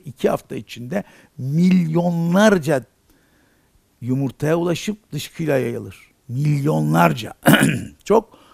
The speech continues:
kötü bir hastalık koksidioz. Annelerinden ve çevrelerindeki bü-, büyük hayvanlardan da bulaşabilir.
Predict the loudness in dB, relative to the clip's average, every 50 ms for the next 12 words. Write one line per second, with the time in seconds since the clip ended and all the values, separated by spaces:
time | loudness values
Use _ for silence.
0 | _ _ _ -6 -4 -2 0 0 2 2 2 0 0 -4 -8 -14 -16 -14 _ -14
1 | -14 -14 -16 -20 -20 -20 -20 -20 -20 -20 _ _ _ _ _ _ _ _ _ _
2 | _ _ _ _ -2 0 2 2 2 4 4 6 4 4 4 2 2 4 4 4
3 | 2 0 -4 -8 _ _ -6 -4 -4 -2 0 0 0 2 2 0 0 2 0 0
4 | -2 -2 -4 -4 -6 -6 -4 -4 -2 -2 -2 -4 -8 _ _ _ _ _ _ _
5 | _ -18 -16 -16 -16 -18 _ _ -20 -14 -10 -8 -8 -4 -2 0 0 0 0 0
6 | -2 -2 -2 -2 -2 -2 -2 -4 -4 -4 -4 -6 -8 -8 -8 -8 -8 -8 -8 -8
7 | -8 -8 -8 -8 -8 -10 -10 -10 -10 -12 -18 _